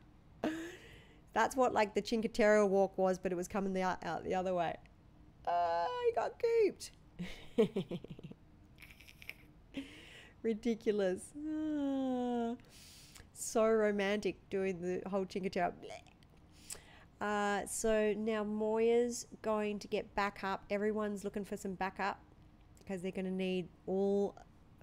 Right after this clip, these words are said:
forces united. The col-, the colours on location in this episode is stunning, uh, Jojo says. "What colour?" says Frunium. Uh,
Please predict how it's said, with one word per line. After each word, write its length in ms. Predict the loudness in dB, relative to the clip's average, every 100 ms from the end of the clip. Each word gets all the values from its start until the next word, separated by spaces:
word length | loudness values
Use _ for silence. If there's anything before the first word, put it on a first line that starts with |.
| -6
forces 600 | -4 -4 -2 -2 -2 -6 -8
united. 720 | -4 -2 0 0 4 4 2 -12 -20 -20 -20 -20 -20 -20 -20 -20 -20 -18 -18 -14
The 60 | -14
col-, 340 | -10 -6 -6 -6
the 80 |
colours 520 | -12 -4 0 0 -2 -10 -20 -20 -20 -18
on 200 | -6 -4
location 540 | -4 -4 -2 -2 -2 -8
in 60 | -8
this 120 | -10
episode 460 | -10 -10 -8 -8 -8 -14
is 100 | -12
stunning, 600 | -10 -6 -4 -4 -6 -10 -14 -10
uh, 160 | -10 -10
Jojo 400 | -8 -6 -4 -6
says. 600 | -6 -6 -4 -4 -6 -10 -18 -20 -20 -20 -20 -4
"What 220 | -4 -2
colour?" 320 | -2 -2 -2
says 240 | -4 -8
Frunium. 500 | -6 -6 -4 -2 -4 -4 -14 -20 -20 -20 -20 -20 -20 -20 -20 -20 -20 -20 -20 -20 -20 -20 -20 -18 -14
Uh, 100 | -6